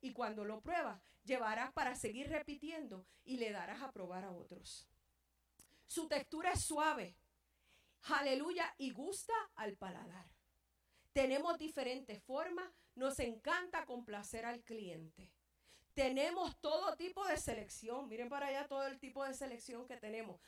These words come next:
Aquí está el que te guste, el tamaño y el color, aleluya. No hay acepción de colores, gloria sea al Señor.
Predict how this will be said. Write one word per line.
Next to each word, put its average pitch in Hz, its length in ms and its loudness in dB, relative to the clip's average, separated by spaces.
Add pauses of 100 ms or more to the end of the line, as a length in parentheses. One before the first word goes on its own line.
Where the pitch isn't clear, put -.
(140)
Aquí 247 260 0
está 330 240 0
el 381 80 -6
que 302 100 -2
te 214 160 -6
guste, 190 480 -10 (300)
el 269 240 -2
tamaño 285 500 0
y 294 80 0
el 233 160 0
color, 208 400 -4
aleluya. 185 500 -4 (240)
No 277 180 4
hay 339 100 4
acepción 294 760 4
de 269 140 2
colores, 226 500 0
gloria 202 460 -6
sea 208 240 -6
al 196 180 -4
Señor. 220 480 -10